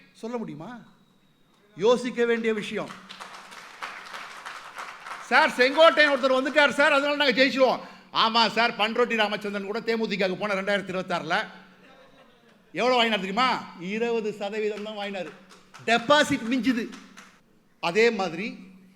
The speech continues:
எல்லா பழைய தலைவரும் உங்க தலைவர் ஆயிட்டாங்க. விட்டா அடுத்தது கருணாநிதி தான் வரலாம்,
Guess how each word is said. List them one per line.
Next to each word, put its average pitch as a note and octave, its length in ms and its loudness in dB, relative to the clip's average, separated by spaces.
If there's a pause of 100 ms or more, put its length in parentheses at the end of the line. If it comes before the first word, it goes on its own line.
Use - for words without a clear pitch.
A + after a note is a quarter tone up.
(140)
எல்லா E4+ 580 0
பழைய D#4 340 -2
தலைவரும் D4+ 380 -4
உங்க B3+ 80 -2
தலைவர் A3+ 300 -2
ஆயிட்டாங்க. C3+ 220 -14 (1040)
விட்டா F#3 300 0
அடுத்தது C4 340 4
கருணாநிதி C#4+ 540 2
தான் D#4 180 2
வரலாம், C#4+ 320 -2